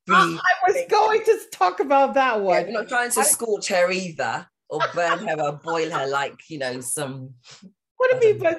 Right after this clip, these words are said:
Speaker 2: But, I mean, I was told a long time ago, you know, you put the boiling pot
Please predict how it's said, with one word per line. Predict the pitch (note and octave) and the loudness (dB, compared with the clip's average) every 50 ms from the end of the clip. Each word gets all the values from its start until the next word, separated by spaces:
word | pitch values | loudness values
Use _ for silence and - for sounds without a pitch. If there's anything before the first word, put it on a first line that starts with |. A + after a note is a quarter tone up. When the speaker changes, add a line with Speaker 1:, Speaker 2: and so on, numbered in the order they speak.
| - | -2
Speaker 2:
But, | - D#4+ D4+ | -2 0 2
I | |
mean, | F4 F#4 D#4+ - | 2 2 0 0
I | C4 D4+ | 0 0
was | G#4 A4 G4 - - | 2 2 0 0 -4
told | - - - B3 B3+ B3 A#3 A#3+ A#3 A3 | -10 -4 0 2 2 4 4 2 2 0
a | G#3 G#3 | -2 -2
long | G#3 G#3+ A#3+ A#3+ | -2 0 -2 -2
time | - - G#3+ F#3+ F#3+ | -2 -4 -4 -4 -4
ago, | G3 F#3 F#3+ F#3 F#3 F#3+ | -4 -6 -6 -6 -6 -6
you | G3 G#3 G3 G3 | -8 -10 -12 -12
know, | E3+ F3+ | -12 -10
you | F3 F#3 F#3 | -12 -12 -6
put | - - C4+ C4+ - | -2 -2 -2 -2 -2
the | - A3+ A3 | -4 -4 -4
boiling | G#3+ _ G3+ G#3+ A3 G#3+ G#3 G#3+ G#3+ G#3+ | -6 _ -8 -6 -4 -4 -2 -4 -4 -6
pot | A3 - G#3+ G3 G3 G3 - - | -6 -4 -4 -2 -2 -4 -6 -10